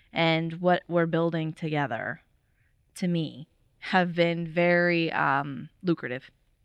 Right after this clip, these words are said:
in a sense of soul fulfilling. So again, my why. Um,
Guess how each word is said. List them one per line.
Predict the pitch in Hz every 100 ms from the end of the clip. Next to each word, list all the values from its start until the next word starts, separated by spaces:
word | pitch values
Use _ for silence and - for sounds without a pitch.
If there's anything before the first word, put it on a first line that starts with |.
| _ -
in | 175
a | 160
sense | 170 165
of | 160 147
soul | - 147 139 143 - _ -
fulfilling. | 160 131 90 95 - _ _ - _ _ _ _
So | - 190 185
again, | 175 180 175
my | 170
why. | 160 151 135 143 143 - - - -
Um, | 190 190 175 165